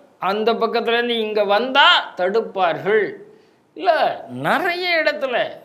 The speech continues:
அதாவது இந்துத்துவ ஆர் எஸ் எஸ்க்கு சப்போர்ட் பண்ணதுனால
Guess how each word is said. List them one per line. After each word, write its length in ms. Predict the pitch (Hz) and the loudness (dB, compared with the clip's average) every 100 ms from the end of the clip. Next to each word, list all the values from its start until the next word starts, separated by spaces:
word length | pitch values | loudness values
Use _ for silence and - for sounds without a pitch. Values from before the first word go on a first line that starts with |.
| - | -12
அதாவது 720 | 131 185 226 240 190 185 - - _ _ _ _ _ 113 113 _ _ _ _ _ _ _ _ 110 | -4 -2 -2 -4 -4 -6 -14 -20 _ _ _ _ _ _ _ _ _ _ _ _ _ _ _ -12
இந்துத்துவ 540 | 120 156 175 180 180 | -8 -4 -4 0 2
ஆர் 280 | 143 143 170 | 2 2 2
எஸ் 360 | 180 185 180 | 2 0 -4
எஸ்க்கு 200 | 175 185 180 | -6 -4 -2
சப்போர்ட் 360 | 156 151 185 185 185 | -2 -2 -2 -2 -2
பண்ணதுனால 760 | 180 180 180 185 220 302 302 | 0 0 2 4 6 6 4